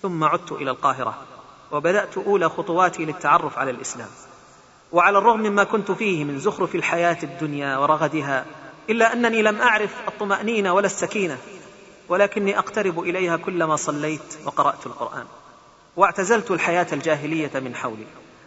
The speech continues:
وأحضرت كتب ابن كثير وسيد قطب وغيرهما.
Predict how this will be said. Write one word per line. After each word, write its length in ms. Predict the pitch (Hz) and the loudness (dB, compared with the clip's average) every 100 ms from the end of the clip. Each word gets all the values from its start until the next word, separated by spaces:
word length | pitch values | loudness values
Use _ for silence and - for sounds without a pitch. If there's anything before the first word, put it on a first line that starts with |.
| - _ _ _ - | -20 _ _ _ 2
وأحضرت 540 | 190 202 185 226 220 | 4 4 4 2 4
كتب 400 | 196 220 208 202 170 202 | 2 2 2 0 -2 -4
ابن 220 | 180 170 | -2 -2
كثير 520 | 160 170 165 156 151 | -2 0 2 2 -2
وسيد 340 | - 165 156 | -4 -4 -4
قطب 340 | - 175 156 151 | -2 -4 -2 -2
وغيرهما. 560 | 143 156 165 170 156 | 0 2 2 0 -2